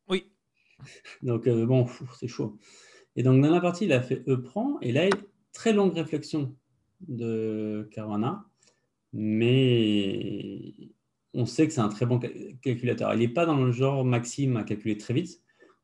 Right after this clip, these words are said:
Speaker 2: mais par contre, euh, au niveau précision de calcul, c'est du très, très, très, très
Speaker 1: Bah,
Speaker 2: bon
Speaker 1: quand
Speaker 2: niveau.
Speaker 1: tu, quand tu lui donnes la bonne position, qu'il se connaît l'évaluation, euh, aussi on en parlait avec Étienne, c'est beaucoup plus facile. T'as cette position sur l'échiquier, tu sais que ça doit être, euh,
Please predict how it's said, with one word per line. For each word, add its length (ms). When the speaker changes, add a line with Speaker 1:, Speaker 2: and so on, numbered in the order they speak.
Speaker 2:
mais 120
par 240
contre, 340
euh, 300
au 100
niveau 260
précision 480
de 60
calcul, 400
c'est 160
du 200
très, 280
très, 220
très, 200
très 180
Speaker 1:
Bah, 40
Speaker 2:
bon 60
Speaker 1:
quand 140
Speaker 2:
niveau. 80
Speaker 1:
tu, 80
quand 180
tu 140
lui 80
donnes 180
la 100
bonne 220
position, 480
qu'il 160
se 120
connaît 280
l'évaluation, 960
euh, 420
aussi 180
on 80
en 80
parlait 220
avec 240
Étienne, 320
c'est 160
beaucoup 240
plus 160
facile. 420
T'as 120
cette 180
position 300
sur 100
l'échiquier, 480
tu 140
sais 260
que 60
ça 160
doit 180
être, 260
euh, 120